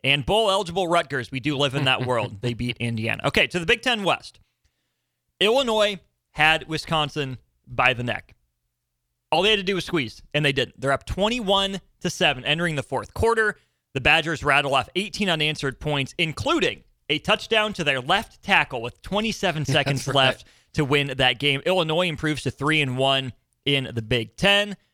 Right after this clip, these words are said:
Speaker 1: They're now your leader in the West. They entered the day,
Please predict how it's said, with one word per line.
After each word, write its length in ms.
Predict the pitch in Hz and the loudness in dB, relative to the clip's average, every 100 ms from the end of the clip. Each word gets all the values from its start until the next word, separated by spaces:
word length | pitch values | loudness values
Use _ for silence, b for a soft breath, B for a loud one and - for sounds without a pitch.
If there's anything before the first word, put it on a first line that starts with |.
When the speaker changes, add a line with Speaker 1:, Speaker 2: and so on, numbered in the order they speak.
| _ _ _ _ _ _ _ _ | _ _ _ _ _ _ _ _
Speaker 1:
They're 160 | 165 285 | -2 0
now 180 | 320 311 | 0 -2
your 180 | 254 | -4
leader 440 | 202 254 277 180 - _ _ _ _ | -4 -2 -2 -4 -8 _ _ _ _
in 180 | 190 180 | -2 -2
the 60 | 151 | 0
West. 440 | 143 - - - _ - | -2 -2 -8 -20 _ -2
They 140 | 147 | 0
entered 300 | 175 185 147 | 0 -4 -4
the 80 | 143 | -2
day, 480 | 147 143 139 135 | 0 0 0 -4